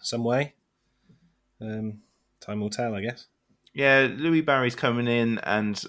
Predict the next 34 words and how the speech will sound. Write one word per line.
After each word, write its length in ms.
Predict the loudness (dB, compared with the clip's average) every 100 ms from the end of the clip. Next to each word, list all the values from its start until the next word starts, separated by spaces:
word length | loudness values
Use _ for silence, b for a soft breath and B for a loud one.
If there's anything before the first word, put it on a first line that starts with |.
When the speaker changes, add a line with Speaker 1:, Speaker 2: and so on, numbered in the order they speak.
| -12
Speaker 2:
I 40 |
think 200 | -6 -2
we're 100 | 0
expecting 460 | -2 0 0 0 -6
a 60 |
lot 300 | 0 0 2
of 80 | 0
him 360 | 0 -2 -2 -8 b b b
in 220 | -4 -2
the 60 | 0
minutes 340 | 0 -2 -4
that 260 | -2 -2 -4
he's 320 | -6 -6 -6
getting, 540 | 2 4 4 0 -2 -8 -4
and 500 | -4 -2 -4 -8 -10 -14
it's 300 | -16 -10 -8
just 300 | -4 -4 -4
not 180 | -8 -6
playing 320 | -4 -2 0
out 200 | 0 0
that 200 | -4 -2
way. 280 | -2 -2 -6 B B B _
Um, 500 | -10 -8 -8 -10 -16 _ 0
but 260 | 0 0 -4 _ _
time 300 | -4 -2 0
will 240 | -2 -4 -6 -14
tell. 160 | -4 -4
I 60 |
mean, 140 | -2 -4
that 120 | -4
was 100 | -6
his 140 | -8
fourth 580 | -10 -2 0 0 -2 -14 -14
professional 760 | -8 -4 -4 -4 -8 -10 -12